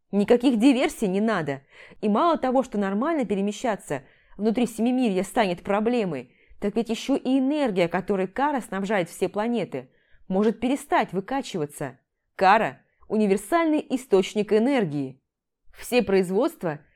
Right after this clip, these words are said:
все приспособления для облегчения быта, начиная от электросетей и заканчивая водопроводами, все техномагические коммуникации и прочее – все это работает на энергии Кары.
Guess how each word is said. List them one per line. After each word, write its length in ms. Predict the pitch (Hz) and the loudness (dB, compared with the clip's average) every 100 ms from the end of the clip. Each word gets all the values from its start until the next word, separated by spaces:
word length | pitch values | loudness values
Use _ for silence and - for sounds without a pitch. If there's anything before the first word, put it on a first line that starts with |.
| - - | -20 -10
все 200 | - 247 | 0 2
приспособления 840 | 240 247 240 240 208 240 269 202 | 2 0 0 0 2 0 2 2
для 100 | 202 | 0
облегчения 680 | - 185 226 - 233 202 190 | 0 0 0 0 0 0 0
быта, 460 | 170 330 247 147 - | 2 0 0 -6 -4
начиная 420 | 190 196 214 214 214 | -6 -2 -2 -2 -2
от 220 | 220 226 | -2 2
электросетей 840 | 220 214 190 - 175 - 302 320 - - - | 2 2 -6 -6 -8 -2 0 0 -6 -16 -6
и 100 | 214 | -2
заканчивая 540 | 220 233 208 - 214 | 0 0 -2 0 0
водопроводами, 920 | 208 202 214 226 247 190 156 143 139 _ _ - | 2 0 0 0 0 0 -2 -6 -10 _ _ -8
все 160 | 277 | -4
техномагические 840 | 247 247 202 220 226 226 208 - 196 | -4 -2 -2 -2 -2 -4 -6 -4 -2
коммуникации 760 | 190 185 180 - 311 330 226 | 0 -2 -2 0 -2 0 -2
и 140 | 214 208 | -2 -4
прочее – 640 | 240 247 214 - 143 135 _ _ _ | -2 0 -2 -4 -6 -8 _ _ _
все 340 | - - 202 269 | -20 0 4 4
это 180 | - 175 | 4 -2
работает 560 | 165 175 254 175 165 | 0 0 -2 0 -2
на 160 | 170 165 | 0 0
энергии 440 | 180 214 220 226 | 2 2 2 0
Кары. 600 | 220 - 294 262 151 151 | -2 -2 0 0 -2 -8